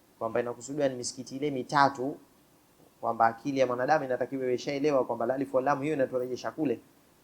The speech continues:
basi tambo iko wapi hoja? Mbona haikutajwa nyuma hiyo misikiti hata turejeshwe tena katika misikiti hiyo? Al alif wal lam itahusu misikiti yote, na hiyo ndio asli ya khitabu shar'i,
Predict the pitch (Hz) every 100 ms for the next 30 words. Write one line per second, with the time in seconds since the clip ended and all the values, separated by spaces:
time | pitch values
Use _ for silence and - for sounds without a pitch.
0 | _ _ - 120 - 123 123 123 147 156
1 | 117 113 110 110 110 - _ _ 117 143
2 | 160 131 117 135 127 117 123 127 113 107
3 | 107 - 127 117 113 117 123 127 123 135
4 | 135 131 123 143 127 113 - 120 117 120
5 | 113 135 123 - _ _ _ _ _ _
6 | 98 98 101 107 110 - 104 101 110 143
7 | 156 - _ _ _ _ - 107 110 120
8 | 117 107 - 120 - 113 147 160 170 135
9 | 110 120 113 98 127 135 - 151 196 -
10 | _ _ _ _ _ - 107 110 107 104
11 | 101 101 98 - - _ _ _ _ _
12 | - 165 120 110 107 - 113 104 107 110